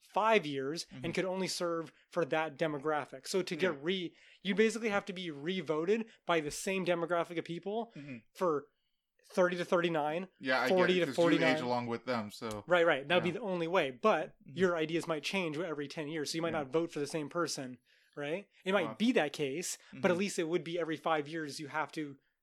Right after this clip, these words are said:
Speaker 1: age up or
Speaker 2: Yeah,
Speaker 1: get a
Speaker 2: I,
Speaker 1: new
Speaker 2: I get
Speaker 1: and elections wouldn't take,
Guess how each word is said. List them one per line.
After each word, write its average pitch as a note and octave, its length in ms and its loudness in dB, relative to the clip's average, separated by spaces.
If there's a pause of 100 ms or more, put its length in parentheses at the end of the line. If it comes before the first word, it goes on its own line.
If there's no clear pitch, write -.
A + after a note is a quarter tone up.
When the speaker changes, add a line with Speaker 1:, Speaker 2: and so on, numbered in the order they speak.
(340)
Speaker 1:
age D#3 340 0
up D3 320 -4
or D3 320 -2
Speaker 2:
Yeah, C#3 220 0
Speaker 1:
get - 0 -
a D3+ 80 2
Speaker 2:
I, C3+ 80 2
Speaker 1:
new C#3+ 140 -4
Speaker 2:
I C#3 80 0
get A#2 180 -14 (240)
Speaker 1:
and G3 220 0
elections F3+ 580 -2
wouldn't D#3+ 260 -6
take, F3 380 -6